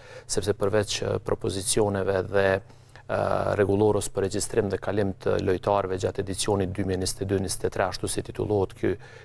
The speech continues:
kjo rregullore, eh, edhe ligje tjera që rregullojnë këtë çështje, deri te Kushtetuta e Kosovës se si rregullohen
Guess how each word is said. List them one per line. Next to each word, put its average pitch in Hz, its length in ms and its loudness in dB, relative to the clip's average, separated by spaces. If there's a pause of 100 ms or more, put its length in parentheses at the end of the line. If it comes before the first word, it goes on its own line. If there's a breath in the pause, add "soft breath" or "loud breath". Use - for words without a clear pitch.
(100 loud breath)
kjo 110 120 4
rregullore, 107 560 4 (460 loud breath)
eh, 104 600 2
edhe 117 180 4
ligje 107 420 2
tjera 127 360 4
që 131 200 -2
rregullojnë 123 520 2
këtë - 220 -2
çështje, 120 480 2 (100)
deri 101 240 4
te 98 120 -2
Kushtetuta 101 640 -4
e 95 80 -4
Kosovës 98 500 0
se 101 60 0
si - 160 0
rregullohen 98 540 2